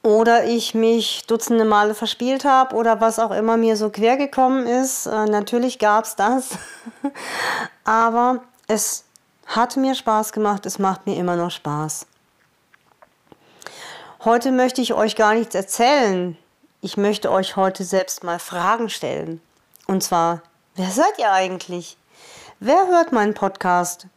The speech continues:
Seid ihr sehend? Seid ihr blind oder sehbehindert? Wohnt ihr auch in Baden-Württemberg? Wohnt ihr in Nordrhein-Westfalen oder Mecklenburg, Niedersachsen? Wo wohnt ihr denn so?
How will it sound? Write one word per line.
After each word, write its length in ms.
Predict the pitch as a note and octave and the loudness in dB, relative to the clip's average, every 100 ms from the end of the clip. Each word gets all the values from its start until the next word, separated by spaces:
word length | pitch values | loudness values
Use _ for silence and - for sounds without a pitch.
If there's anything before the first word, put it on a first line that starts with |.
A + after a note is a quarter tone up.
| _ | _
Seid 400 | - G3+ F#3 F#3 | -4 0 0 0
ihr 100 | F#3+ | -8
sehend? 460 | E3+ A#3+ C4+ C4+ C4+ | -6 -2 0 0 -2
Seid 300 | - - F3+ | -6 -4 -4
ihr 80 | C4+ | -4
blind 400 | - A3 B3+ C4+ | -6 0 0 0
oder 220 | G#3 F#3 | -2 -4
sehbehindert? 880 | F3+ A#3+ C4 C4 B3+ A#3 A3+ G#3+ A3 - - - - - - - | -2 0 2 2 2 2 2 2 -2 -8 -20 -20 -20 -20 -16 -4
Wohnt 340 | G3 G3 - | 0 0 -2
ihr 520 | F#3+ F3+ F3 E3 E3 D#3+ _ _ _ _ _ _ _ _ _ _ _ _ _ _ - _ - | -2 2 2 0 -4 -10 _ _ _ _ _ _ _ _ _ _ _ _ _ _ -20 _ 0
auch 180 | G3 | 2
in 140 | G3+ G3 | 2 2
Baden-Württemberg? 920 | G3 G3+ A3+ C#4+ C#4 C4 A#3+ A#3 G3 | 2 2 2 2 2 2 2 2 0
Wohnt 220 | G3 F#3 | -2 0
ihr 100 | G3 | 0
in 80 | F#3+ | 0
Nordrhein-Westfalen 1120 | F#3 F#3 F#3 F#3 G3 - - A#3 A#3 A3 A3 | 0 0 -2 -2 -4 -4 2 4 4 2 0
oder 540 | - F3 F3 E3+ E3+ E3 | -4 -2 0 2 0 -2
Mecklenburg, 880 | G3 A#3+ A#3 A3 G#3 G#3 G#3 G3+ G3+ - _ - - _ _ _ _ - | -2 0 0 0 2 2 4 2 -2 -10 _ -20 -20 _ _ _ _ 0
Niedersachsen? 1000 | D4 D#4 B3+ A#3 A3+ A3+ A3+ G#3+ G#3 | 4 4 4 4 2 0 0 0 0
Wo 140 | A3 A#3+ | -2 2
wohnt 200 | G#4 A4 | 2 2
ihr 80 | C4+ | -2
denn 200 | A3 G3+ | -2 -4
so? 260 | F#3 F3+ | -4 -4